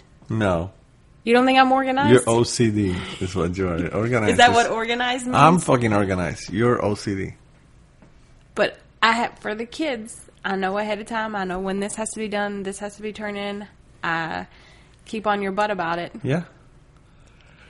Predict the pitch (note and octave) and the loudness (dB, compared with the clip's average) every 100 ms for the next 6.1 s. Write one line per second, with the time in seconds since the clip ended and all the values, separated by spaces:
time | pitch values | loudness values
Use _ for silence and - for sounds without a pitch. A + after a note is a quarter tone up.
0 | - - F3+ G3+ G3+ G3 F3 F3+ F#3+ F#3 | -20 -6 -2 -2 -2 -2 -2 -2 -4 -6
1 | F3+ F3 F3+ F3+ F3+ F3 F3+ F3+ F3 F3+ | -8 -8 -6 -6 -6 -6 -6 -6 -8 -10
2 | F#3+ - - - - - - - - - | -10 -14 -20 -20 -20 -20 -20 -20 -20 -20
3 | - - - - - C3 F3 D#3+ C3 C#3 | -20 -20 -20 -20 -10 0 2 2 -2 -4
4 | E3+ F3+ E3 D#3+ D#3+ C#3+ A#2+ A#2 C3 C#3+ | -4 -2 -2 -6 -6 -8 -8 -8 -4 -2
5 | C#3+ D3 C#3 C#3+ C#3+ C3+ C3 C3+ C#3 B2 | -2 -2 -2 -4 -6 -6 -6 -6 -4 -4